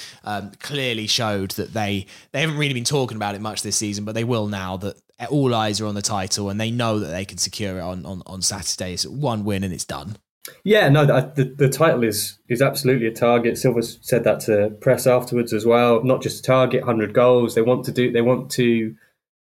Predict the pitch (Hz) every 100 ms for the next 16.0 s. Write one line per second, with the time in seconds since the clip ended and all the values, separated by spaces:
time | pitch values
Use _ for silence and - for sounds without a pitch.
0 | - 120 120 143 127 - - - 120 139
1 | 120 117 - 117 117 113 139 123 90 101
2 | 101 107 110 113 107 110 113 98 107 104
3 | 101 _ _ _ _ - 120 113 110 104
4 | - - 104 113 117 - 120 113 127 117
5 | 113 98 - 117 110 107 - _ _ _
6 | _ _ _ _ - 120 123 120 120 120
7 | - _ _ _ _ - 135 131 120 -
8 | 131 117 117 110 117 127 123 120 117 135
9 | 131 127 117 123 120 117 - - 143 131
10 | 120 120 120 117 120 - - 123 120 117
11 | - 151 147 139 139 139 - _ _ _
12 | - 139 165 156 151 147 165 165 156 139
13 | 139 131 - 139 143 151 143 139 143 139
14 | 143 135 - 131 - 143 139 135 120 117
15 | 127 117 113 117 120 - 117 110 -